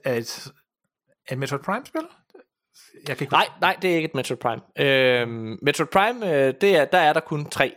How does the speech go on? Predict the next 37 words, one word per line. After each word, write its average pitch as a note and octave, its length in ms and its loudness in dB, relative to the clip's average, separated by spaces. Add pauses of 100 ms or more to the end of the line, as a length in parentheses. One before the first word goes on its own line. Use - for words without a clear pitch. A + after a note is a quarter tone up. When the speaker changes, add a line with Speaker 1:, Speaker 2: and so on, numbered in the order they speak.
(200)
Speaker 2:
øh, G#2+ 260 0
Speaker 1:
Okay. G2+ 100 -6
Speaker 2:
spil. G2+ 260 -4 (400)
Speaker 1:
Jamen, C3+ 100 -4
der F3+ 60 -2
kom A#3 160 0
den G#3+ 100 -2
der G3+ 60 0
trilogi, E3 500 0
som E3+ 140 -2
jeg D3 60 -4
gik E3 120 -4
i D3+ 180 -8
gang F#3 300 -4
med D3+ 80 -6
at C#3 80 -2
spille, C#3+ 380 -4 (180)
men C#3 380 -2 (840)
at C3 80 -4
spille F#3+ 320 -2
det E3 300 -2
på C3+ 320 0 (560)
Nintendo C3 520 -2
Wii C#3 480 -2 (380)
controls, G#2 800 -6
Speaker 2:
Mhm. A2+ 240 -6
Speaker 1:
det, D3 180 -6
det E3 100 -4
kunne D3 200 0
jeg A2+ 80 0
simpelthen F#2+ 280 -8
ikke. - 200 -20
Altså, A2+ 140 -4
det, D#3 180 0
det, - 180 -6
det D3 60 2
var, B2 180 2